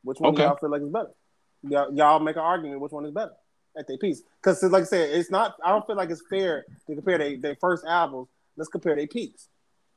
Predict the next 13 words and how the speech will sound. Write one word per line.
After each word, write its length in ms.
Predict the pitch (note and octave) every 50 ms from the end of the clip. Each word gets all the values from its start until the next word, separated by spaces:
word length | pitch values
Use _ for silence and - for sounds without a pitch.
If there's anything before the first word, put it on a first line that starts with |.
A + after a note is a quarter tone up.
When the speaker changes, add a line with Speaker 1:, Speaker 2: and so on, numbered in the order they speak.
| _ - - - - - -
Speaker 2:
Yeah, 200 | - F3 D#3+ C3
compare 280 | B2+ - - - D3 C3
the, 220 | B2+ - C3+ C3+ B2+
yeah, 120 | A2+ A#2+ A#2
yeah, 200 | - B2 A#2 - -
I, 380 | A2+ A#2+ A2+ A2+ - A2 A#2 A2+
I 40 | A2
totally 240 | - B2 A2 G#2
agree. 320 | G2 F#2+ F#2+ F#2+ E2+ E2+ - _ _ _ _ - _ _ -
Um, 440 | - C3 C3 C3 C3+ C3+ C3 A#2+ -
I 160 | - C3+ D3 D3
think 400 | - - E3 D3+ C#3+ C3+ - - _ - G#2 A#2+
Janet's 420 | A2+ - C#3 C#3 C#3+ C#3 - -